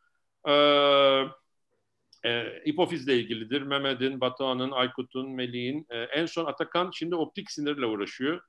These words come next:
Onun çok güzel bir çalışması bitti. E, inşallah yayınlanır. Devam eden çalışmalar var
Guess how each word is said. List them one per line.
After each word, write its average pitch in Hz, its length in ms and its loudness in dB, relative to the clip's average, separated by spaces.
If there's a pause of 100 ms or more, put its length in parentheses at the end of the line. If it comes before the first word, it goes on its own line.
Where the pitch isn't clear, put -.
(300)
Onun 139 180 -4
çok 151 220 -4
güzel 135 220 0
bir 127 60 -6
çalışması 127 540 -6
bitti. 139 400 -8 (440)
E, 123 60 -4 (720)
inşallah 120 460 -2
yayınlanır. 104 540 -4
Devam 185 280 6
eden 143 200 0
çalışmalar 107 540 -6
var 98 200 -4